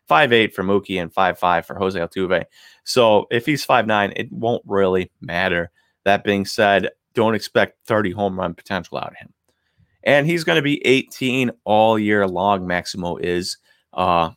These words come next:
which is just a nice little bonus. Number four on the list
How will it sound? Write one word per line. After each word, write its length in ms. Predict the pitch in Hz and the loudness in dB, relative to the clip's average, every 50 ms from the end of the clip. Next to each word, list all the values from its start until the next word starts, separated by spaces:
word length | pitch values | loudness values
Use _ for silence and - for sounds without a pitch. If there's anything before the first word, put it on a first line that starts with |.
| _ _ _ _ - | _ _ _ _ -8
which 180 | - 113 117 | -8 -6 -4
is 120 | 123 110 120 | -4 -2 0
just 200 | 131 131 - - | 0 0 0 -2
a 40 | |
nice 280 | 127 123 123 120 117 - | -2 0 0 0 0 0
little 140 | 127 123 117 | 0 2 2
bonus. 380 | 110 127 123 120 - - - - - - - _ _ _ _ _ _ _ _ _ _ _ _ _ _ _ _ - | 4 2 2 2 0 -6 -10 -16 -16 -16 -20 _ _ _ _ _ _ _ _ _ _ _ _ _ _ _ _ 0
Number 240 | 117 139 143 156 160 | 2 2 2 2 0
four 240 | 156 - 185 196 220 | 0 4 4 6 6
on 160 | 233 233 202 | 6 6 4
the 60 | 165 | 4
list 420 | 143 123 107 95 - - - - | 4 4 4 4 2 -4 -10 -12